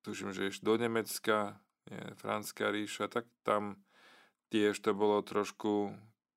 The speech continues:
také nemastné, neslané pre tých poslov, teraz myslím. A tak výsledkom nakoniec, e, bola tá skúsenosť, e, že išli ku Grékom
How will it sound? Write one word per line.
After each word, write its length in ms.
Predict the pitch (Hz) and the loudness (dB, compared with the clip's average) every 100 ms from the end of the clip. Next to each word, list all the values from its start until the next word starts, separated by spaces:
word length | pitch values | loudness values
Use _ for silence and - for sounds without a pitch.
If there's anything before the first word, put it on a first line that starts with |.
| _ _ | _ _
také 760 | 104 98 95 104 101 101 98 98 - _ _ _ _ 104 | -2 0 -2 -2 2 2 0 -4 -10 _ _ _ _ -10
nemastné, 760 | 101 101 101 104 - 104 101 | -6 -2 -2 -4 -6 -4 -2
neslané 380 | 101 - 101 104 | -4 -2 0 -2
pre 300 | 95 110 110 | 0 0 2
tých 160 | 113 101 | 0 -2
poslov, 480 | 110 117 - 92 - | 0 0 0 -4 -4
teraz 240 | 107 98 | -6 -8
myslím. 500 | 98 - - 55 120 - _ - - - - - _ - | -10 -14 -12 -10 -12 -16 _ -20 -20 -20 -20 -20 _ -2
A 480 | 107 101 98 98 104 - - | 2 4 4 2 0 -4 -2
tak 160 | 95 | -2
výsledkom 960 | 98 113 131 127 - 120 117 113 110 - | 0 0 0 0 2 2 2 0 -4 -6
nakoniec, 720 | 107 101 110 107 107 104 98 - - | -4 -4 -4 -4 -2 -4 -4 -4 0
e, 320 | 98 98 95 - _ _ - | 2 2 0 -6 _ _ -2
bola 260 | 104 104 | 2 2
tá 120 | 104 107 | 2 -2
skúsenosť, 920 | - 98 101 - 117 117 117 117 - 110 | -2 -2 -2 0 0 2 0 -2 -8 -2
e, 40 | 104 104 104 _ _ _ _ _ _ _ | 0 0 -6 _ _ _ _ _ _ _
že 600 | 107 98 98 101 98 98 - | -8 -6 -2 2 2 2 -2
išli 320 | 107 - 95 | -8 -4 -4
ku 160 | 101 101 | -2 2
Grékom 680 | 113 113 - 117 120 120 | 2 2 4 2 2 -4